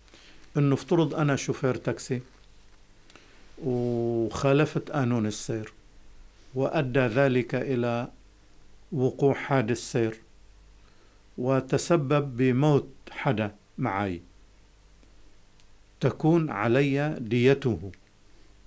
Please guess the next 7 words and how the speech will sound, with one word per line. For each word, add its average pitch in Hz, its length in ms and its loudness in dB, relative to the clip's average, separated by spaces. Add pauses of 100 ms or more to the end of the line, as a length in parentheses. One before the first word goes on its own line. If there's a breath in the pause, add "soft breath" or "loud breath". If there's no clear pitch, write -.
(960)
وإذا 135 400 2
كنت 156 380 0
مثلًا 131 1040 -2 (360)
شوفير 139 600 -2
فان 135 460 0
أو 110 320 -4
بوسطة، 135 580 -4